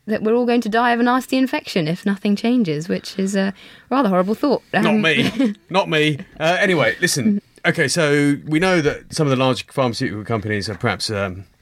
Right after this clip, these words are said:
Speaker 2: not spending as much on antibiotic
Speaker 1: Mm.
Speaker 2: research
Speaker 1: If
Speaker 2: as they
Speaker 1: anything.
Speaker 2: should be.
Speaker 1: Mm.
Speaker 2: Um,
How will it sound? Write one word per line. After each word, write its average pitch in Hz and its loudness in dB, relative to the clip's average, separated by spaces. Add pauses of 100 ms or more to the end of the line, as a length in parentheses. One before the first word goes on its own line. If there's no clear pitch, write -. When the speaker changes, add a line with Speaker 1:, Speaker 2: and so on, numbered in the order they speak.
(320)
Speaker 2:
not 127 0
spending 104 -2
as 92 -10
much 95 -10
on 87 -10 (140)
antibiotic 143 -2
Speaker 1:
Mm. - -18
Speaker 2:
research 104 -4
Speaker 1:
If - -4
Speaker 2:
as 175 2 (100)
they 110 -4
Speaker 1:
anything. 98 -4
Speaker 2:
should - -2
be. 120 0 (140)
Speaker 1:
Mm. 82 -6
Speaker 2:
Um, 123 2